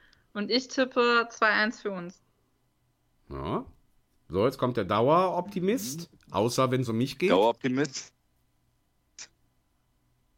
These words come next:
Speaker 3: <laughs> Wieso? Ich, <laughs> ich drücke dir die Daumen und bin positiv gestimmt, dass das dein Jahr wird, mein Freund.
Speaker 2: Gut, das ist
Speaker 3: Ähm,
Speaker 2: gut, ja.
Speaker 3: ich tippe auf ein, äh, bisschen Spektakel, wie im Hinspiel, aber ein bisschen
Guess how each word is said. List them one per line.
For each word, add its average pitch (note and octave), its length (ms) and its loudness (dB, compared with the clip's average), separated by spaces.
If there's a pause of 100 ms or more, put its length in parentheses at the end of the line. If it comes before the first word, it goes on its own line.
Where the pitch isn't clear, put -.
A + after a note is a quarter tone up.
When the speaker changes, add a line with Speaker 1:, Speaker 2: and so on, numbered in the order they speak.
Speaker 3:
<laughs> G#3 520 0
Wieso? D#3 420 0
Ich, C3 120 -6
<laughs> E3 640 -10
ich A#2+ 140 -6 (160)
drücke C3 380 -4
dir A#2 80 -2
die A2 100 0
Daumen E3+ 240 4
und G3 100 -2
bin - 240 -6 (140)
positiv A2 360 -6
gestimmt, - 280 0
dass A#2 100 4
das A2 120 -6
dein A2+ 180 4
Jahr D3 220 4
wird, G2+ 120 -2
mein G2 160 -6
Freund. G2 360 -8
Speaker 2:
Gut, D3+ 220 4
das A2+ 120 0
ist A2+ 60 4
Speaker 3:
Ähm, A#2 160 2 (420)
Speaker 2:
gut, - 80 -16
ja. D3+ 60 0
Speaker 3:
ich F3+ 80 2
tippe - 240 2
auf D#3 180 0
ein, D#3+ 160 -8 (260)
äh, C3 680 0
bisschen D3+ 300 0
Spektakel, D3 720 0
wie B2+ 100 -2
im A2+ 80 -4
Hinspiel, C#3+ 500 -2
aber G#2 160 2
ein F#2+ 100 -6
bisschen E2+ 1120 -12